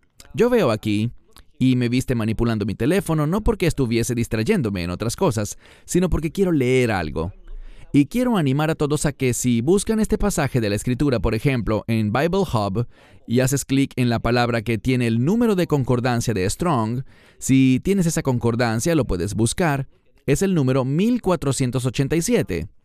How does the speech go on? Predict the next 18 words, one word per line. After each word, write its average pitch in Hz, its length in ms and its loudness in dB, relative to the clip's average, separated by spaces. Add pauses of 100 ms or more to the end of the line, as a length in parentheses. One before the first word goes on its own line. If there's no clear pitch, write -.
(320)
Es 107 160 0
el 123 100 2
término 120 340 0
griego 120 380 0
ei. 113 460 0 (360)
Fíjate 226 400 -2
lo 117 120 0
que 107 80 -2
dice. 90 400 -4 (480)
Ei 180 420 2 (680)
es 139 180 2
una 143 200 0
conjunción 131 1000 0 (160)
condicional 120 880 0 (300)
que 135 160 4
expresa 190 640 0
una 156 300 0
condición 113 1160 0